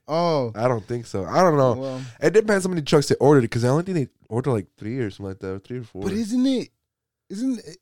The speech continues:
Speaker 1: aren't all the truck, the trucks fully stocked right now?
Speaker 2: They're good trucks, though.
Speaker 1: But
Speaker 2: But supposedly when they hire more people.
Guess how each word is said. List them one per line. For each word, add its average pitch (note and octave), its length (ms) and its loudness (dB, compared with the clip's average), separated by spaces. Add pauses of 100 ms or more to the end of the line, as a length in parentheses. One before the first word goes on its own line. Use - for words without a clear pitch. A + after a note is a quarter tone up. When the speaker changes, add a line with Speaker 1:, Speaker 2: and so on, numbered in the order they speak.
Speaker 1:
aren't E3 200 -10
all F3+ 200 -10
the G#3+ 80 -10
truck, G3+ 360 -10
the D3 120 -20
trucks F#3 280 -8
fully F#3 280 -8
stocked E3+ 380 -14
right B3 120 -8
now? C4 220 -6 (260)
Speaker 2:
They're B2+ 140 -2
good B2+ 360 -6
trucks, D3+ 460 -6
though. F#2+ 360 -8 (920)
Speaker 1:
But D#3 160 -10 (220)
Speaker 2:
But C3+ 140 -2
supposedly C#3 580 0
when B2 140 -2
they A#2 120 0 (500)
hire A2+ 380 0
more G#2 400 -4
people. F2 640 -12